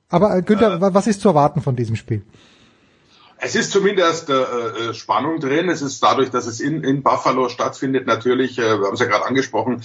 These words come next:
Speaker 2: äh, unglaubliche Fanbase da, da wird, wird extreme Stimmung sein. Äh,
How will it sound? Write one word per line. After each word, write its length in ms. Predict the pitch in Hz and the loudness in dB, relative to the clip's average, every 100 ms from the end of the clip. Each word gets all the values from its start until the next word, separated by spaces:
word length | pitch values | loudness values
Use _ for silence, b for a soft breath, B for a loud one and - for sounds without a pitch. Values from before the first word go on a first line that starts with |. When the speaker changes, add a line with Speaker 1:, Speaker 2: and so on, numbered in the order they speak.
| B B - | B B -2
Speaker 2:
äh, 80 | 104 | 0
unglaubliche 680 | 135 135 117 113 113 113 | 2 2 2 2 2 0
Fanbase 560 | 113 107 139 127 131 - | 0 0 2 2 0 0
da, 160 | 123 127 | -2 0
da 140 | 107 | 0
wird, 220 | 104 - | -2 -4
wird 160 | - - | -8 -8
extreme 440 | - - 110 117 | -12 -6 -4 -2
Stimmung 360 | 110 113 131 139 | -2 0 0 2
sein. 400 | 110 117 127 - B B B | 0 0 -2 -4 B B B
Äh, 40 | B | B